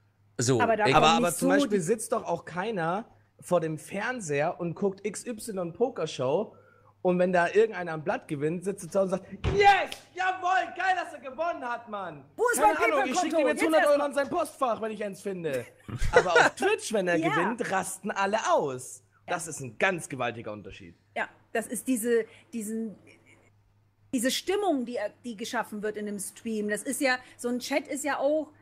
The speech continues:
Speaker 2: ne, ich sag immer so, wie so, so, so eine Masse. Das, das nimmt dann mit und das hypt dann mit
Speaker 1: Ja.
Speaker 2: und, und dann wird man auch mitgezogen in dem Moment, wo man so, so, so ein bisschen nüchtern sich das anguckt und dann so, yay, ne? Ich glaub, bei manchen Sachen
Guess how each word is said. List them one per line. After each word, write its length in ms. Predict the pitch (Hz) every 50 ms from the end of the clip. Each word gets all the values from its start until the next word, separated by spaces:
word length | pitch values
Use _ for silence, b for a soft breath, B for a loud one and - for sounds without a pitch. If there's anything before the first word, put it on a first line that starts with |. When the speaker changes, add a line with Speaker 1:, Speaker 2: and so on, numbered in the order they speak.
| b b b - - _ -
Speaker 2:
ne, 260 | 285 254 269 311 330 311 254
ich 100 | 285 -
sag 140 | 294 277 -
immer 200 | - 302 302 262
so, 120 | 240 226
wie 100 | 262 269
so, 160 | 240 240 262
so, 160 | 233 220 240
so 80 | 233 262
eine 160 | 254 254 254
Masse. 560 | 247 240 247 294 294 - - 233 196 175 - b b b b b b -
Das, 220 | 240 233 220 -
das 260 | 254 240 220 - - - - - -
nimmt 400 | 262 269 339 370 392 349 - 320
dann 240 | 285 269 254 254
mit 220 | 262 311 349 - 262
und 100 | 262 240
das 300 | 226 220 220 - - 233
hypt 320 | 269 349 302 - - -
dann 200 | 262 247 233 233
mit 220 | 240 262 320 302 -
Speaker 1:
Ja. 100 | 147 139
Speaker 2:
und, 200 | 135 262 262 -
und 260 | 247 269 277 269 247
dann 200 | 277 269 269 240
wird 160 | 277 330 -
man 100 | 339 330
auch 140 | 285 277 247
mitgezogen 1000 | 233 247 294 359 - - - - 311 233 - - - 262 269 320 370 403 349 392 339
in 120 | 320 311
dem 80 | 320 294
Moment, 420 | 294 294 269 262 285 349 381 349
wo 80 | 359 339
man 200 | 339 330 311 262
so, 140 | 320 311
so, 240 | 262 - 302 311 269 B B B B
so 100 | B 277
ein 40 | 285
bisschen 260 | 320 262 302 277 277
nüchtern 500 | 269 320 453 453 453 - 427 403 381 370
sich 140 | 320 339 -
das 160 | 320 294 262
anguckt 300 | - 294 339 381 381 330
und 60 | 349
dann 100 | 339 311
so, 60 | 311 320
yay, 540 | 330 359 403 440 453 453 440 415 370 349 294
ne? 180 | 277 277 311 403 466 b b b b b b
Ich 160 | - - - - - - _ - 285 -
glaub, 220 | - 359 370 359 -
bei 80 | 330
manchen 320 | 311 311 349 381 - 359 294
Sachen 340 | 349 311 320 320 320 302